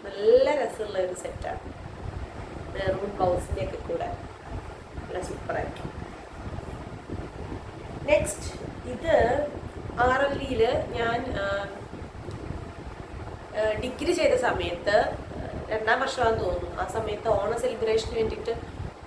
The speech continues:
ആ, വാങ്ങിച്ച ഒരു സെറ്റ് മുണ്ട്. പക്ഷെ ഭയങ്കര വലുതായിരുന്നു. ഉടുത്ത, വാങ്ങിച്ചപ്പോൾ അറിയില്ലായിരുന്നു, ഉടുത്ത് നോക്കിയപ്പോഴാണ് മനസ്സിലായത് ഭയങ്കരമായിട്ട്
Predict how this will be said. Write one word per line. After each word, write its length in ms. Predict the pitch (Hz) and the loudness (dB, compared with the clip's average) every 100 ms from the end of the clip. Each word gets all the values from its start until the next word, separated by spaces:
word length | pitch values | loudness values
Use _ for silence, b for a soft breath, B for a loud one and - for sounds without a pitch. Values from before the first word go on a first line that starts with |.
| - - | -14 -6
ആ, 220 | 196 185 180 | 0 2 4
വാങ്ങിച്ച 400 | 185 180 180 - | 2 2 0 -2
ഒരു 120 | 185 | -2
സെറ്റ് 240 | 196 - | -4 -4
മുണ്ട്. 140 | 185 190 | -4 -4
പക്ഷെ 140 | 240 | 0
ഭയങ്കര 460 | 226 233 240 262 320 | 4 4 4 8 10
വലുതായിരുന്നു. 580 | 254 214 233 226 220 220 | 10 8 8 6 6 2
ഉടുത്ത, 280 | 220 214 - - | 4 0 -2 4
വാങ്ങിച്ചപ്പോൾ 540 | 226 233 269 311 - | 6 6 4 6 8
അറിയില്ലായിരുന്നു, 640 | 285 247 240 226 214 226 | 8 6 6 6 6 4
ഉടുത്ത് 260 | 240 - 277 | 0 -2 4
നോക്കിയപ്പോഴാണ് 480 | 247 220 240 214 214 | 4 4 2 2 2
മനസ്സിലായത് 560 | 185 180 196 190 185 | -2 -2 0 0 2
ഭയങ്കരമായിട്ട് 1080 | 190 175 175 - 226 220 220 - 262 - | 2 2 2 0 2 4 4 0 -2 -4